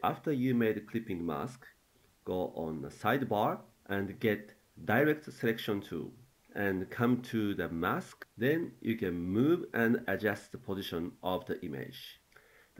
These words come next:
Next, I want to show you is that use a multiple shape to use clipping mask over the one image. First, I will lock the image, then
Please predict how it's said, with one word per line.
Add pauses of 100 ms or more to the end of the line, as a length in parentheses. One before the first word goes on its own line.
(120)
Next,
I
want
to
show
you
is
that
use
a
multiple
shape
to
use
clipping
mask (240)
over
the
one
image. (960)
First, (500)
I
will
lock
the
image, (500)
then